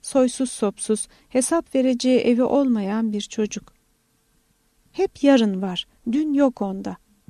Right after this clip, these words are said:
O yüzden sen de dünün olmadığı bir yaşında donup kalıyorsun onunla olunca. Durmadan konuşur, çok konuşur. Üstelik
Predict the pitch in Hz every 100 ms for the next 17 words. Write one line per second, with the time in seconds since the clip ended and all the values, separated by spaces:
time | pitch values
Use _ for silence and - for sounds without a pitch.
0 | - - - 330 240 - 240 339 - -
1 | - 330 339 320 254 247 269 277 254 311
2 | 262 196 196 190 190 214 190 190 - 208
3 | 185 190 294 302 - - 233 220 214 185
4 | - - 175 _ _ - 226 208 202 185
5 | 202 190 185 180 170 175 _ _ _ _
6 | _ _ _ _ _ _ _ - 370 370
7 | 302 269 285 262 247 226 220 202 - _
8 | _ - 285 254 - 185 175 - 180 -
9 | _ _ - - 254 - 294 370